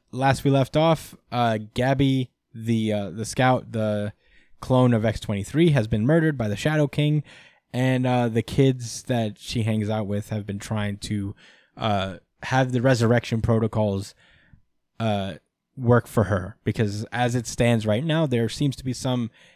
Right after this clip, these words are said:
at least vagueness over whether clones can be resurrected or not, uh, due to what's going on with Madeline Pl-, with what happened with Madeline Pryor,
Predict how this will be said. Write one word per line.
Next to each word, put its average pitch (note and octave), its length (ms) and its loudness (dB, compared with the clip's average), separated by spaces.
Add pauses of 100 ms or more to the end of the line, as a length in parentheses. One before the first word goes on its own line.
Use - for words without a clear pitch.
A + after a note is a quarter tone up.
at B2 200 -8
least B2+ 280 -2
vagueness A2+ 560 0
over G2+ 260 -4
whether G2+ 440 -2
clones A2 640 -4
can G2+ 460 -4 (400)
be A2+ 160 0
resurrected G2+ 640 0
or F2+ 100 -6
not, F2+ 280 -10 (560)
uh, A2+ 160 -4
due G#2 260 -2
to G#2 240 -4
what's G#2 180 -4
going G#2 220 -2
on G2 80 -4
with G2 120 -6
Madeline F#2+ 400 -6
Pl-, A#2+ 240 -4 (160)
with A2 220 -2 (280)
what B2 160 4
happened A2 220 -2
with G2+ 100 -2
Madeline F#2+ 360 -6
Pryor, C3 520 0